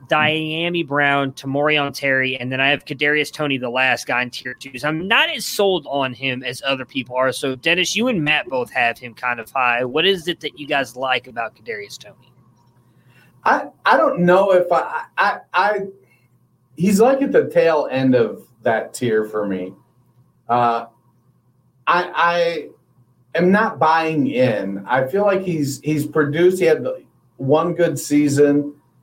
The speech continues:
Speaker 2: uh, but he also had to deal with Kyle Pitts catching a bunch of stuff and Kyle Trask being a, a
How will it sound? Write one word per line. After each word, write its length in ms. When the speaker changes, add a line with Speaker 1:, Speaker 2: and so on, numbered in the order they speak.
Speaker 2:
uh, 260
but 120
he 80
also 380
had 240
to 400
deal 340
with 360
Kyle 340
Pitts 320
catching 400
a 80
bunch 300
of 80
stuff 420
and 320
Kyle 300
Trask 540
being 340
a, 140
a 400